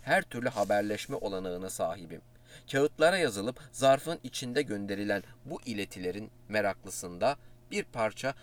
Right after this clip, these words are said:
nostalji uyandırmaktan başka yararı da kalmadı zaten. Hatta birçok insan için geri kalmışlığın, tutuculuğun simgesi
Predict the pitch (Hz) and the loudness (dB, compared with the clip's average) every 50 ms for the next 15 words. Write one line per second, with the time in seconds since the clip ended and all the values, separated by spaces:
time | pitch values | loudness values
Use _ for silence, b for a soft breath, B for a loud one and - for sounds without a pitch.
0 | B B - 123 120 - - 139 131 123 131 139 - - 107 98 98 104 98 101 | B B -6 -6 -6 -4 -4 -2 -2 -2 -2 -4 -6 -6 -6 -4 -4 -6 -6 -6
1 | 101 101 104 - - - 120 120 117 98 92 92 - - 127 123 - B B B | -4 -6 -6 -6 -6 -8 -8 -6 -4 -4 -4 -4 -4 -4 -2 -2 -2 B B B
2 | B 95 104 110 117 117 127 143 147 120 104 92 - - - 117 113 104 92 85 | B -2 0 2 2 2 2 2 0 -2 -4 -6 -6 -6 -4 -4 -4 -4 -6 -10
3 | 82 85 80 - 78 80 - 80 78 69 - - - - - - - - - - | -10 -12 -10 -8 -10 -10 -8 -10 -12 -14 -14 -18 -20 -20 -20 -20 -20 -12 -6 -4
4 | 127 - - 120 113 107 B B B B - 131 127 - - 113 - - 110 110 | -4 2 6 6 6 6 B B B B -2 -2 -2 -2 -2 -6 -6 -6 -8 -6
5 | - - 135 131 - - - - - 147 165 - - - - - - - 120 127 | -4 -4 -4 -4 -6 -8 -8 -8 -8 -8 -8 -10 -16 -20 -20 -12 -6 -4 -4 -4
6 | - - 98 78 82 80 - - - - 92 110 160 175 - B B B B B | -4 -4 -6 -8 -8 -8 -10 -10 -8 -6 -4 -4 -4 -4 -8 B B B B B
7 | - 120 - 254 107 101 120 120 113 127 143 139 - - - 117 110 101 107 104 | -14 -12 -10 -10 -8 -6 -6 -4 -4 -4 -4 -4 -6 -8 -8 -8 -8 -6 -6 -6
8 | - - 110 - | -6 -6 -8 -10